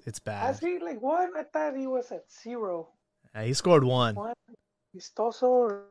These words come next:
Speaker 2: or was it?
Speaker 1: Yeah, he scored one goal. I think, uh, in the Copa M X against Correcaminos.
Speaker 2: Ah, there you go.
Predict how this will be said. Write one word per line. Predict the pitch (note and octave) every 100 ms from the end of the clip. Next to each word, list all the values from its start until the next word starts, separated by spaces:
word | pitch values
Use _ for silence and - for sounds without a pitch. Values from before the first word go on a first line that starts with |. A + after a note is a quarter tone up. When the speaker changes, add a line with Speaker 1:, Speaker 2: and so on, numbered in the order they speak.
| G3+
Speaker 2:
or | F#3+
was | F3+ F3 -
it? | - _ _ _ _ _ _ _ _ _ _ _ _ _
Speaker 1:
Yeah, | A2+
he | G#2+
scored | G#2 - A#2 G#2+
one | A2 A2+ A2+
goal. | A2 A2 A2 A2 A2 _ _ _ _ _ _ -
I | A2
think, | - A#2+ A#2 -
uh, | A2 G#2+ G2+ G2 G2+ _ _ _ _ _ _ _ _ _ _ _ -
in | A#2
the | A2
Copa | A2 A#2 - A2+ A2 - _ _
M | G#2+ A2
X | A2 - - G#2 -
against | - G#2+ G#2+ -
Correcaminos. | A2+ G#2+ A2 G#2 G#2+ G#2 G#2+ - - - _ _ G#3
Speaker 2:
Ah, | G#3 G#3 F#3
there | F#3
you | F#3 F3
go. | E3 E3